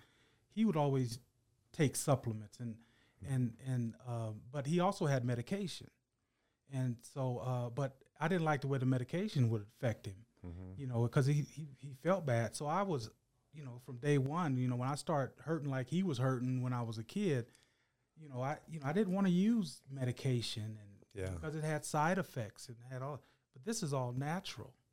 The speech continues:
Speaker 2: Mm-hmm.
Speaker 1: And, and, and I'm a firm believer in the fact that your body can heal itself
Speaker 2: Right.
Speaker 1: if you treat it properly.
Speaker 2: That's right. In fact, diet will heal ninety-five percent of all
Speaker 1: Absolutely.
Speaker 2: people's problems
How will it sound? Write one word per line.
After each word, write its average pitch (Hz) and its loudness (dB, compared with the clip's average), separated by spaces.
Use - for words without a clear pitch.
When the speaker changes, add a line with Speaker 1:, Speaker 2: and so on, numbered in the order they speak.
Speaker 2:
Mm-hmm. 123 -12
Speaker 1:
And, 139 -2
and, 131 0
and 139 0
I'm 170 2
a 139 -2
firm 143 0
believer 139 4
in 131 2
the 117 -2
fact 131 -4
that 123 -8
your 131 -2
body 139 -2
can 117 -6
heal 165 2
itself 104 -6
Speaker 2:
Right. 78 -18
Speaker 1:
if 147 0
you 143 4
treat 285 6
it - -2
properly. 101 -8
Speaker 2:
That's - -20
right. 139 -8
In 127 0
fact, 170 0
diet 135 6
will 117 2
heal 139 6
ninety-five 165 4
percent 170 4
of 135 6
all 131 4
Speaker 1:
Absolutely. 165 -2
Speaker 2:
people's 170 6
problems 202 0